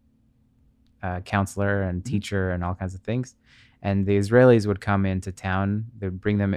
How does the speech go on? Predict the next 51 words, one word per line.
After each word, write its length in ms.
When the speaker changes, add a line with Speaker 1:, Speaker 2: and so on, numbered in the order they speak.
Speaker 1:
bring 200
in 100
a 60
bunch 240
of 60
Israelis 640
to 120
sort 220
of 160
teach 240
us 160
about 240
Israel, 540
and 200
that 80
we 120
have 180
a 40
connection 500
with 160
them. 240
And 140
all 140
of 40
them 140
were 100
going 160
to 60
the 100
army. 420
I 80
had 160
a 40
bunch 280
of 80
friends 680
personally 560
who 100
had 160
grown 180
up 200
in 240
the 120
United 300
States 580
and 520
also 380
gone 300
to 100
the 140
army. 340